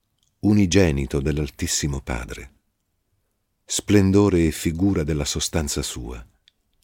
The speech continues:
ricordati dell'umile preghiera con la quale raccomandasti lo spirito tuo dicendo: "Padre, raccomando nelle tue mani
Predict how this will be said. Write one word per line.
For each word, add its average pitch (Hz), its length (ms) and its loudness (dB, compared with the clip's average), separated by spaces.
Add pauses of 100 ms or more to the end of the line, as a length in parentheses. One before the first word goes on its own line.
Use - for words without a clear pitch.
(260)
ricordati 67 800 -2
dell'umile 85 640 0
preghiera 76 520 0
con 69 220 -6
la 62 100 -6
quale 71 340 -2
raccomandasti 71 880 -4
lo 73 80 -4
spirito 82 520 -4
tuo 90 280 -2
dicendo: 78 640 -6 (1200)
"Padre, 67 500 -2 (380)
raccomando 101 760 0
nelle 92 260 2
tue 101 220 2
mani 65 460 -4